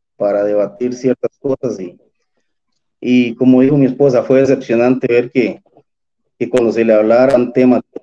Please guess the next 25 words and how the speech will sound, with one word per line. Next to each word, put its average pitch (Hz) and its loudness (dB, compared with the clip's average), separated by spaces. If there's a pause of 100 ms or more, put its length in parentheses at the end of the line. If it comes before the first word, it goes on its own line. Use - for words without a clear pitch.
parte 123 -2
de 113 -2
la 110 -4
iglesia, 117 -2 (220)
dijera 113 -2
que 107 -10
no 110 -6
sabía 110 -2
de 98 -4
qué 117 -10
estaba 107 -6
hablando. 139 -6 (1300)
Y 113 -6
cu-, - -8
cuando 110 0
se 110 -4
le 107 2
hablara, 110 2
se 131 -4
le 110 2
hablara 117 2
de 123 0
ciertos 127 -4
versículos 117 -4
bíblicos 123 -2